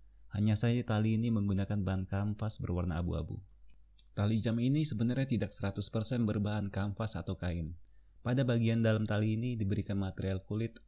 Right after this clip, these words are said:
agar terasa lebih nyaman saat digunakan. Begitu juga dengan dua selongsong looper yang menggunakan bahan kulit. Motif papan sirkuit juga tercetak pada bagian penutup belakang atau back cover dari jam D W E lima ribu enam ratus C C ini.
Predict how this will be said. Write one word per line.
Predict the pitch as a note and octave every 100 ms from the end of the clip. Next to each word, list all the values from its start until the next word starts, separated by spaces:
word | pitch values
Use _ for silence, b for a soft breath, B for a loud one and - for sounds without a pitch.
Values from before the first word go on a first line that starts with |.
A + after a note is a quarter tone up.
| -
agar | A2 A#2+ A2
terasa | - G#2 G#2+
lebih | G2 G2
nyaman | G2 G#2 G2+ G2+
saat | F2 E2+ G2
digunakan. | F#2 F2+ F2 E2+ E2+ E2+ - - - - -
Begitu | A2 G#2+ A2 G#2+
juga | A2+ C3
dengan | B2+ G#2+ G#2 G2+
dua | A2
selongsong | A2 G2+ G2+ G#2+ G#2
looper | G#2+ A2 A#2+ C3 A2
yang | G2
menggunakan | G2+ G#2 G2+ G#2 A#2+ A#2
bahan | G2+ G2+ F#2+
kulit. | F#2+ F2 - - - - - - - - -
Motif | B2 C#3+ C#3+
papan | C3+ B2+ A#2
sirkuit | C3 B2 C3 D3 B2+
juga | B2
tercetak | A#2+ A#2+ - B2 D3 -
pada | A#2 A2+
bagian | G#2+ G#2+ G#2+
penutup | G#2+ G#2 A2 G#2+
belakang | G#2 G2 A#2+ B2+ C3+ C3+
atau | G#2+ A#2 C3
back | G#2+ G#2+
cover | A#2 A#2 C3
dari | A2 G#2+ G2+
jam | F2+ A#2+ B2
D | G#2+
W | G#2
E | G#2 G#2+ G#2+
lima | G2+ G2
ribu | F#2+ F#2
enam | F#2 F2
ratus | F#2 F2+ -
C | F2
C | - E2
ini. | D#2 D#2+